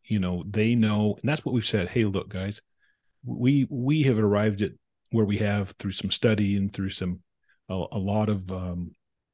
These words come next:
listening to others." And, and so we, we're comfortable where we're at, but we understand that you're comfortable where you're at. So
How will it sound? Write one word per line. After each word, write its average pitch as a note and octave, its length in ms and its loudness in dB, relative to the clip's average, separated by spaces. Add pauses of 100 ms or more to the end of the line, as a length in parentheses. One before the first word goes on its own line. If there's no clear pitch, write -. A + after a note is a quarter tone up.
(600)
listening A2 680 2
to F2 160 -2
others." G2 380 0
And, F#2 240 -6 (480)
and F2+ 340 -6
so - 140 -2
we, A2 320 2 (340)
we're B2+ 220 -4
comfortable A2+ 440 0
where G2+ 100 4
we're F#2 140 0
at, A2+ 220 -4 (800)
but G2+ 140 -6
we B2 140 4
understand A2 560 4 (160)
that G2 260 0 (160)
you're G#2 260 0
comfortable G2 400 0
where E2+ 140 -2
you're A2+ 300 4
at. A2+ 220 2 (240)
So F2+ 460 -4